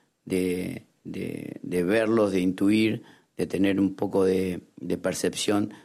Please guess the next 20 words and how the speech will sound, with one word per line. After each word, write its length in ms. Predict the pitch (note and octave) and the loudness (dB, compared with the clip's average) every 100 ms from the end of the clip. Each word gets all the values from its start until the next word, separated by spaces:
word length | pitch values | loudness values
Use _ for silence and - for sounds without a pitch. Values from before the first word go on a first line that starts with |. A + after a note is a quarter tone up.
| _ | _
de 80 | - | 0
lo 120 | G2 | 0
que 120 | - F#2+ | 2 2
el 80 | F#2 | 2
grupo 300 | G#2 - G2 | 2 2 0
necesita, 720 | F2+ F2+ E2 A#2 A2 C3 - - _ _ _ | 2 0 0 0 2 -2 -2 -12 _ _ _
en 160 | F#2 | -2
realidad 280 | F2+ F2+ F#2+ | 0 2 2
uno 200 | G#2 F#2+ | 4 2
toma 180 | F2 F2 | 2 0
la 80 | D#2 | 0
decisión, 560 | D2+ - F2+ A2+ - - | -2 0 2 0 -2 -12
pero 560 | - - A1 G#1 G1+ G1+ G1+ - - - - - _ _ | -8 -4 -2 -4 -4 -6 -8 -10 -16 -20 -20 -20 _ _
no, 180 | G2 F2+ | 0 0
seguramente 580 | - E2+ F#2+ F#2 G2 F#2 | 0 2 2 4 2 2
no 80 | F#2 | 0
serán 380 | - F2+ F#2 | 0 2 2
decisiones 500 | F#2+ F2 F#2 G2 F#2 | 2 0 0 2 2
definitivas 680 | E2+ E2 F2+ F2+ G2+ A#2+ A#2 - | 0 -2 0 2 2 4 4 2
porque, 680 | F#2+ F2 F#2+ D#2+ E2 D#2+ | -4 -2 0 0 -2 -4